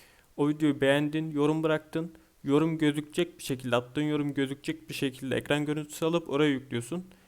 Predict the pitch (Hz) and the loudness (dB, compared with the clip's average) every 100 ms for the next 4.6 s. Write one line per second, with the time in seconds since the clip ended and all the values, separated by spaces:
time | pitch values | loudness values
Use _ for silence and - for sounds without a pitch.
0 | _ _ 160 143 135 151 147 135 131 135 | _ _ 0 2 0 0 0 0 0 -2
1 | - 123 120 - 127 143 127 131 123 - | -4 -8 -6 -4 -2 -2 -2 -6 -8 -6
2 | 156 151 147 151 151 - - - _ _ | -4 -4 -4 -6 -6 -14 -20 -20 _ _
3 | _ _ _ _ _ _ _ - - - | _ _ _ _ _ _ _ -20 -14 0
4 | 151 143 143 131 127 151 | 4 4 4 2 2 -4